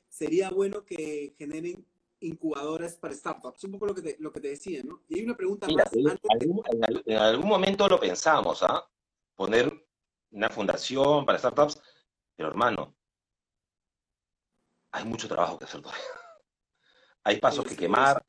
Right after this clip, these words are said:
Speaker 2: hay que seguir avanzando,
Speaker 1: Ujú.
Speaker 2: y no se puede hacer todo al mismo tiempo. A veces uno quisiera, pero creo que el que mucho abarca, poco aprieta.
Speaker 1: Ujú.
Speaker 2: Hay que tratar de concentrarnos en las cosas que hacemos,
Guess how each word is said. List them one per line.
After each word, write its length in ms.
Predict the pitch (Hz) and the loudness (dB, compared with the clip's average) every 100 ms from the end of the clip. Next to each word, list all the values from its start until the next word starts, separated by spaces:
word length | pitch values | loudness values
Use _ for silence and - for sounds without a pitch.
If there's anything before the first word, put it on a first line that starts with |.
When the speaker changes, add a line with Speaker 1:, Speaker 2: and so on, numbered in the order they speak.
| 95 | -10
Speaker 2:
hay 80 | |
que 80 | 107 | -10
seguir 180 | 101 104 110 | -6 2 2
avanzando, 680 | 123 87 139 139 135 131 | 2 0 4 4 4 2
Speaker 1:
Ujú. 240 | 139 180 196 _ _ _ _ _ _ - | 0 -2 -12 _ _ _ _ _ _ -8
Speaker 2:
y 80 | |
no 60 | 117 | -4
se 140 | - | -2
puede 140 | 190 170 | 2 2
hacer 140 | 170 | 2
todo 120 | 160 | 4
al 80 | 170 | 2
mismo 220 | 170 160 156 | 2 -2 2
tiempo. 240 | 165 113 | 4 4
A 20 | |
veces 200 | 123 160 - | 4 0 -2
uno 180 | 147 170 | 0 0
quisiera, 480 | 135 - 156 - - _ _ _ _ _ _ _ _ | -2 -4 0 0 -2 _ _ _ _ _ _ _ _
pero 180 | 110 117 | -2 0
creo 160 | 180 185 | 0 -2
que 320 | 185 - _ _ _ _ _ _ _ _ _ _ | -4 -6 _ _ _ _ _ _ _ _ _ _
el 160 | 117 101 | -10 -6
que 100 | 110 | -4
mucho 220 | - 165 | -4 0
abarca, 440 | 156 165 151 156 151 | 4 4 2 0 0
poco 180 | 143 139 | 0 0
aprieta. 500 | 139 110 - - - _ _ _ _ _ | 0 -2 -4 -10 -14 _ _ _ _ _
Speaker 1:
Ujú. 160 | 165 190 _ _ _ | -20 -20 _ _ _
Speaker 2:
Hay 140 | 147 | -2
que 100 | 151 | 2
tratar 460 | 151 - 107 131 139 | 0 4 2 4 0
de 100 | 143 | 2
concentrarnos 600 | 127 110 98 127 151 165 | 0 0 -2 2 4 2
en 80 | 131 | -2
las 80 | - | -2
cosas 240 | 131 - | -4 -2
que 80 | 127 | -2
hacemos, 440 | 123 127 143 147 | -2 0 -2 -4